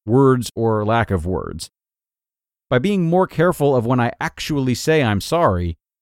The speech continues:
I'm creating healthy boundaries with the world around me. I still try to be careful to own what is mine, but I also try to be careful to not own what is not mine. I am no longer trying to fix everything for everyone.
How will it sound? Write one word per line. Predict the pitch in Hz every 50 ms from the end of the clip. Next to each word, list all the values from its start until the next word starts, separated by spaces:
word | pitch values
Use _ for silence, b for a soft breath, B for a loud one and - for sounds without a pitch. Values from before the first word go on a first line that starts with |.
| _ _ _ _ _ _
I'm | - 131 127 120
creating | - - 151 170 185 196 196 190 175
healthy | 139 - - 160 165 - 170 147
boundaries | 107 95 110 117 135 147 156 139 127 117 110 117 107 107
with | 110 113 113
the | 127
world | 104 92 90 95 110 117
around | 127 139 160 196 240 220 135
me. | 87 - - - _ _ _ _ _ _ _ _ _ _ _ _ _ _ _ _
I | -
still | 185 - - 403 381
try | - 208 185
to | 170 151
be | 131 113
careful | - - 151 175 170 - 131 113
to | 123 -
own | - 131 135 131 123
what | 120 123 117
is | 113 98 82
mine, | 107 139 190 190 131 98 95 90 82 - _ _ _ _ _ _ _ _ _ _
but | - 185
I | 202
also | 214 208 226 247 233 - 240 220
try | - - 196 185 185
to | - 180
be | 170 -
careful | - - 143 147 139 - 143 143 135
to | - _ - 143 143
not | 127 104 104 123 151 180 180 - - -
own | 104 107 98 95 92 90 85 85 -
what | - 95 92
is | 92 78
not | 90 113 139 143 98
mine. | 82 73 - 50 - - _ _ _ _ _ _ _ _ _ _ _ _ _ _
I | - 95 110
am | 110 113
no | 117 139 151
longer | 151 135 139 151 160 160 147 143
trying | - - - 120 127 139 135
to | 117
fix | - - - 143 - -
everything | - 123 120 120 139 127 - 135 139 143
for | 131 - 120 120
everyone. | 127 123 131 123 120 131 147 143 107 60 55 -